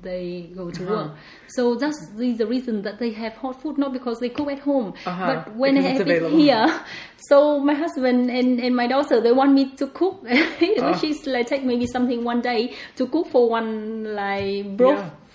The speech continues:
Speaker 1: for, for the soup.
Speaker 2: Yeah.
Speaker 1: So, <laughs>
Speaker 2: Mm.
Speaker 1: so that is something <laughs> I don't think that I would, I, I can manage. <laughs>
Speaker 2: Yeah, but it, now it's, it's your fault, right?
Speaker 1: Yeah.
Speaker 2: <laughs> You're too good of a cook.
Speaker 1: <laughs>
Speaker 2: Maybe if you
Speaker 1: Uh.
Speaker 2: made it and it wasn't good, then it would, you know.
Speaker 1: Mm,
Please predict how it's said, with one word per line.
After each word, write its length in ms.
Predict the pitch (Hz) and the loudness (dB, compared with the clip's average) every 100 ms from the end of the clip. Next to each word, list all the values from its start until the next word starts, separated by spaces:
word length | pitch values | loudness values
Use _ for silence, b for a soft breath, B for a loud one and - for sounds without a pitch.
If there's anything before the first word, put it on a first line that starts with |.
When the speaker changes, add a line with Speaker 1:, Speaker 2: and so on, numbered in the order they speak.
| - | -6
Speaker 1:
for, 340 | 214 202 190 | -4 -2 -4
for 200 | - 202 | -4 -4
the 360 | 196 196 190 185 - | -2 -4 -4 -6 -2
soup. 240 | 285 - B B - | -2 -4 B B -10
Speaker 2:
Yeah. 180 | 165 | -2
Speaker 1:
So, 80 | - | 2
<laughs> 480 | 285 - - 262 - | 2 2 0 0 0
Speaker 2:
Mm. 280 | 185 170 151 | -6 -4 0
Speaker 1:
so 220 | 180 170 | 4 4
that 140 | 247 - | 4 2
is 120 | 254 | 2
something 340 | 254 254 269 285 | 0 2 4 4
<laughs> 240 | 240 262 | 4 2
I 40 | 254 | 4
don't 180 | 254 247 | 2 2
think 160 | 247 | 2
that 140 | 240 220 | 2 0
I 40 | 220 | 0
would, 200 | 240 247 - - - | -2 -4 -10 -20 -12
I, 200 | 220 214 | -8 -4
I 40 | 220 | -4
can 240 | 240 220 | -4 -2
manage. 340 | 226 214 202 - | -2 -2 -4 -6
<laughs> 100 | - | -8
Speaker 2:
Yeah, 640 | 226 170 185 185 - - 156 | -6 -2 -2 -2 -6 -6 -2
but 100 | 190 | 0
it, 140 | 190 190 | 0 0
now 200 | 202 208 | 0 0
it's, 140 | 202 | 0
it's 200 | - - | -6 -4
your 120 | 175 | -4
fault, 380 | 175 180 214 214 | -2 -2 -2 -2
right? 220 | 160 175 262 | -2 0 2
Speaker 1:
Yeah. 1040 | 254 254 226 226 254 254 294 302 262 254 | 4 4 4 2 4 6 6 6 4 4
Speaker 2:
<laughs> 40 | |
You're 160 | 185 190 - | 4 2 2
too 100 | 220 | 2
good 160 | 190 175 | 2 2
of 80 | |
a 60 | 175 | 0
cook. 260 | 175 208 226 | 2 0 2
Speaker 1:
<laughs> 800 | 254 240 - 240 - - - - | 0 0 -4 -6 -6 -12 -6 0
Speaker 2:
Maybe 180 | 202 220 | 4 4
if 80 | 220 | 2
you 80 | 190 | 0
Speaker 1:
Uh. 100 | 180 | 0
Speaker 2:
made 100 | 175 | 2
it 160 | 165 - | 0 -2
and 100 | 160 | -8
it 80 | 160 | -6
wasn't 280 | 170 147 135 | -6 -6 -2
good, 200 | 170 165 | 0 -2
then 300 | 151 143 143 - | -6 -8 -10 -14
it 120 | - 147 | -14 -10
would, 240 | 143 143 - - | -10 -10 -18 -18
you 60 | 143 | -8
know. 80 | 233 | -2
Speaker 1:
Mm, 320 | 262 247 | 0 2